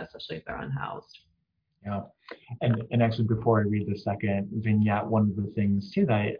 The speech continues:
Speaker 2: I, I, uh, one of her strengths, I, I think her desire to go walking and how much she enjoys that, I think that is such a great strength. I mean, at least she's getting physical ex-, uh, activity, a lot of physical <laughs> activity.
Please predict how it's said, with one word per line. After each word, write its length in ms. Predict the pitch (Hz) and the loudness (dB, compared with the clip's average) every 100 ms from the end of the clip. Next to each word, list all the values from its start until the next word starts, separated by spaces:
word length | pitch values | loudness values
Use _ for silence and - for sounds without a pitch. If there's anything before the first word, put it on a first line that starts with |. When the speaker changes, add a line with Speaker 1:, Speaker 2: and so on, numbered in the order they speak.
| - | 2
Speaker 2:
I, 260 | 113 107 - - - - - _ _ 127 | 2 2 -4 -12 -20 -20 -20 _ _ 2
I, 40 | |
uh, 380 | 117 113 113 110 | 6 8 6 4
one 480 | - - 127 135 170 | -2 -6 -2 4 4
of 100 | 165 | 4
her 140 | 180 | 0
strengths, 440 | - - 156 110 - | -2 -2 0 0 0
I, 60 | 104 | -2
I 120 | 117 - | -4 2
think 260 | 120 113 - _ _ _ _ - - | 2 2 -2 _ _ _ _ -8 2
her 800 | 123 117 117 113 113 117 120 - - - - | 6 6 6 4 2 0 0 -2 -12 -10 -2
desire 340 | 120 98 113 | 2 2 2
to 80 | 127 | 2
go 140 | 120 | 2
walking 680 | 107 95 98 - - - 107 - | 4 2 0 -4 -4 -6 -8 -4
and 540 | 104 104 101 101 104 - - | -2 0 0 0 -2 -4 -2
how 80 | 123 | 2
much 220 | 110 - | 2 0
she 80 | - | 0
enjoys 440 | 104 98 95 101 117 | 0 2 -2 -4 -4
that, 300 | 135 160 - _ _ - | 0 0 -2 _ _ -10
I 40 | 123 | -2
think 180 | 151 | 2
that 140 | 135 117 | 4 2
is 340 | 110 - - | 0 -4 -16
such 220 | - 139 - | -12 -8 -4
a 40 | |
great 300 | - 92 123 | -4 -4 -6
strength. 500 | - - 135 - 117 - | -10 -6 -4 -2 -6 -2
I 20 | |
mean, 160 | 107 104 | 2 2
at 200 | 113 120 | 2 -4
least 220 | 135 127 | -6 -4
she's 140 | 147 120 | -6 -2
getting 320 | 120 110 110 | 0 2 2
physical 380 | 107 107 110 101 | 0 -4 -4 -6
ex-, 240 | - - - - | -6 -14 -16 -4
uh, 300 | 107 98 98 - | -2 -2 -4 -4
activity, 540 | 95 - 101 - - - - | -6 -4 -6 -6 -10 -10 0
a 100 | 135 | 2
lot 300 | 123 120 113 | 4 4 4
of 100 | 110 | 2
physical 560 | 151 220 - - 247 - | 2 2 2 6 6 8
<laughs> 40 | |
activity. 880 | 233 - - 196 - 170 - 160 | 4 4 4 4 2 -2 0 -2